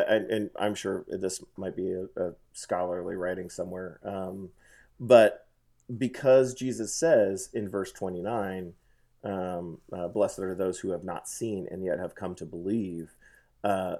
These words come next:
might imply that he received the Holy Spirit even though he wasn't there.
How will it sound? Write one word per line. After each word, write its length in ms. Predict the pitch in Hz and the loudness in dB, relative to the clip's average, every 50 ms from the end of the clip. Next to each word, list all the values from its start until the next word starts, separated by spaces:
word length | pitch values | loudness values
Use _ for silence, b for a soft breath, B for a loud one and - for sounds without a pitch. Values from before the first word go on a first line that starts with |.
| - _ - | -10 _ -10
might 360 | 95 101 98 117 170 202 - | -4 0 4 4 4 4 4
imply 600 | - 101 95 - - 95 92 90 90 90 90 87 - - | 2 -2 -4 -4 -4 -4 -2 -2 -4 -4 -6 -6 -6 -4
that 200 | 104 98 87 - | -4 -4 -4 -4
he 240 | - - 120 120 117 | -4 0 0 2 2
received 460 | 117 113 110 107 - - 113 107 92 | 2 2 0 -2 -2 -2 -2 -2 -2
the 80 | 90 95 | -2 -2
Holy 260 | 101 104 104 98 92 | 0 0 0 0 -2
Spirit 460 | 87 - - - 110 110 101 98 87 - | -4 -6 -6 -2 0 2 2 2 0 -2
even 320 | - 101 101 95 98 92 92 | -4 -6 -6 -4 -6 -4 -2
though 160 | 92 92 90 | -2 -2 -2
he 100 | 87 90 | -2 -4
wasn't 340 | 90 87 87 90 - - - | -4 -4 -4 -6 -8 -10 -6
there. 320 | - 90 87 - - - | -4 -2 -2 -2 -4 -8